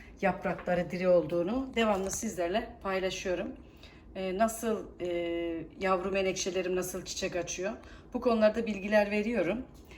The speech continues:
Şu anda yaza girdikten sonra hep söylüyorum arkadaşlar, hiçbir vitamin, hiçbir gübre kesinlikle kullanmıyorum. Ee, yaptığım tek şey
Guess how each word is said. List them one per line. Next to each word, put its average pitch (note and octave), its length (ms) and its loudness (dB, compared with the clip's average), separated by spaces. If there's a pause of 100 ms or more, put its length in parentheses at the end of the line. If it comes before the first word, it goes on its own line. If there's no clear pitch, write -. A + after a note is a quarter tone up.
(240)
Şu - 200 2
anda B3 200 6
yaza A3+ 280 4
girdikten A3+ 640 0
sonra F3+ 500 0
hep G#3+ 180 2
söylüyorum F#3+ 540 0
arkadaşlar, F3+ 600 -2 (400)
hiçbir B3+ 480 0
vitamin, G3+ 500 4 (140)
hiçbir A#3+ 460 0
gübre F3+ 680 -2
kesinlikle F#3 600 -4
kullanmıyorum. F#3 840 -2 (760)
Ee, F#3 120 2 (240)
yaptığım A#3 520 6
tek B3+ 280 6
şey - 460 0